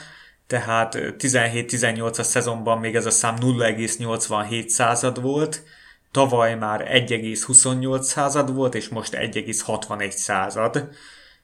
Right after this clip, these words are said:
És hogyha Bobbyhoz kéne viszonyítani,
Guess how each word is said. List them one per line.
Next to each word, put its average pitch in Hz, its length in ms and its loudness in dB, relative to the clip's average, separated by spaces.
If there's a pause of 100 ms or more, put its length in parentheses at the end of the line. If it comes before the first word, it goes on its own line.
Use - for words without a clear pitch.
(100)
És - 160 -12
hogyha 117 340 -4
Bobbyhoz 123 480 4
kéne 120 220 -2
viszonyítani, 117 1200 2